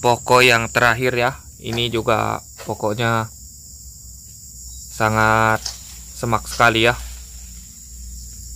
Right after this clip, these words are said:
Ini ada dua tandan yang masak ya,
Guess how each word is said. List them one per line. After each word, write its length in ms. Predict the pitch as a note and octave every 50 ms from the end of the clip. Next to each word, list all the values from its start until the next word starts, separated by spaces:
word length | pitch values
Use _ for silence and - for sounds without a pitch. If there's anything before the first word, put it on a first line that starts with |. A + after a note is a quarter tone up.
| - - - -
Ini 160 | B2+ C3 A#2+
ada 560 | G#2+ A2+ A2 A2 A#2 A#2 A#2 A#2 A2+ A2+ A2
dua 320 | A2 A#2 A2+ A2+ A2 G#2+ G#2
tandan 560 | - G#2+ G#2 G#2 G#2+ A2+ B2 C#3 D#3 D#3+ D3+
yang 400 | B2+ A#2 A2 G#2+ G#2+ G#2+ G#2+ G#2+
masak 400 | G#2+ G#2+ - - C3+ B2+ - -
ya, 160 | B2 A#2+ B2